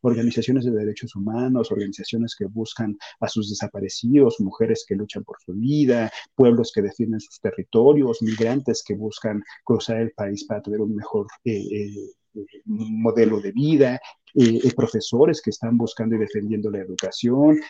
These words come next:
en fin, que distintos, eh, sectores de la sociedad civil entendamos que frenar la violencia es el motivo más urgente,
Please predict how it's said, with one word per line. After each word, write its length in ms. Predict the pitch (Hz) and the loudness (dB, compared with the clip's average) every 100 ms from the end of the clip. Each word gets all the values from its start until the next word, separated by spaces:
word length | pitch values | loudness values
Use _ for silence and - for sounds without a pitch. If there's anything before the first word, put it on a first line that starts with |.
| - | 2
en 100 | 147 | 2
fin, 300 | 147 156 151 - | 4 2 0 4
que 260 | 135 175 180 | 6 6 4
distintos, 800 | 160 - 165 175 196 180 - - | -2 -4 -2 -2 -2 -4 -4 0
eh, 440 | 127 110 107 107 101 - | 0 0 -4 -4 -6 -4
sectores 520 | - - 127 156 147 | -6 -2 0 2 2
de 80 | 113 | 0
la 80 | |
sociedad 420 | 98 104 - 113 127 | -2 -8 -6 -6 -6
civil 300 | 143 131 143 | -4 0 0
entendamos 580 | 147 113 117 127 139 - | -2 -4 -2 -2 -4 -6
que 120 | 110 | -6
frenar 400 | 110 110 143 196 | -6 -4 -2 -2
la 140 | 190 151 | -2 -2
violencia 540 | 113 120 139 - 139 | -2 -2 -4 -4 -2
es 180 | 143 151 | -2 -2
el 80 | 147 | -4
motivo 480 | 120 - 151 147 | -4 -4 -2 -2
más 380 | 139 151 165 - | -2 -2 -4 -4
urgente, 680 | 127 117 120 110 101 127 | -8 -6 -6 -6 -4 -2